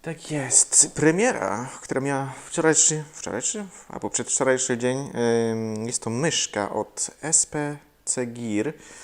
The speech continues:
em, Lix Plus. Także tak wygląda pudełeczko. Generalnie jest bardzo lekka, także naprawdę nic nie czuć, że tam coś, cokolwiek jest. E, zaraz zapytacie, „Czemu, Mesiu, kupiłeś sobie nową myszkę?” Dlaczego nie?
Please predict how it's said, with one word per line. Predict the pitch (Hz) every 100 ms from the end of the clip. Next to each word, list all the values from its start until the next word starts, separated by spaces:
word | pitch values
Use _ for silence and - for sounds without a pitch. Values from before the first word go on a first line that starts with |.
| - - -
em, | 101 110 110 110 110 107 113 123
Lix | 127 - -
Plus. | 190 - - - - - -
Także | 98 98 104
tak | - 190 - -
wygląda | 139 135 127 120
pudełeczko. | 117 98 92 - 117 - - -
Generalnie | 110 107 160
jest | 147
bardzo | 131 202 175
lekka, | 104 - 123 151 143
także | 123 117 120
naprawdę | 107 120 113
nic | 117 123
nie | 120
czuć, | 117 110 -
że |
tam | 113 110
coś, | 104 110 - 117
cokolwiek | - 107 104 101
jest. | 104 - - - - - - -
E, | 110 107 107 104 104 104 - _ _ -
zaraz | 120 117
zapytacie, | - - 120 120 113
„Czemu, | - 196 214 214
Mesiu, | 214 214 - - 180 175
kupiłeś | 185 208 220
sobie | 214 233
nową | 240 269 359
myszkę?” | 302 - 113 101 _ - - - - - _ 220
Dlaczego | - - -
nie? | 262 - -